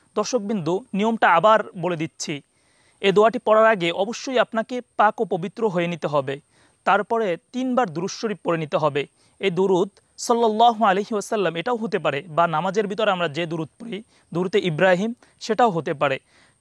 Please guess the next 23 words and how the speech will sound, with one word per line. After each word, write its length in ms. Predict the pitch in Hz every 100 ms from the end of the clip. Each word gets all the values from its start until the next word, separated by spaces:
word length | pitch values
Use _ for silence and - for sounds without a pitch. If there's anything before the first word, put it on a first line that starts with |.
| -
তারপরে 640 | 208 220 - 240 254 247 -
একুশ 360 | 202 262 -
বার 280 | 175 196 220
এই 140 | 196
দোয়াটি 280 | 165 175 175
পড়তে 320 | - 160 -
হবে। 280 | 156 143 131 147 _ _
এই 160 | 180 180
দোয়াটি 300 | 175 190 233 -
পড়ে 360 | 226 170 190 254 _ _ _ _ _ _ _ _ _
কানের 280 | - 170 202
ভিতরে 260 | 190 240 254
ফু 280 | - 214 190
দিতে 180 | 170
হবে। 300 | 156 147 131 131 _
এভাবে 280 | - 185 175
কানের 200 | 190 180
ভিতরে 200 | 175 196
ফু 200 | - 196
দিবেন, 260 | 147 151 220 - _ _ -
তারপর 560 | 160 170 185 165 160 - _ _ _ _ _ _ _ _
আল্লাহ, 360 | 180 165 180 175
তারপর 480 | - 180 - 190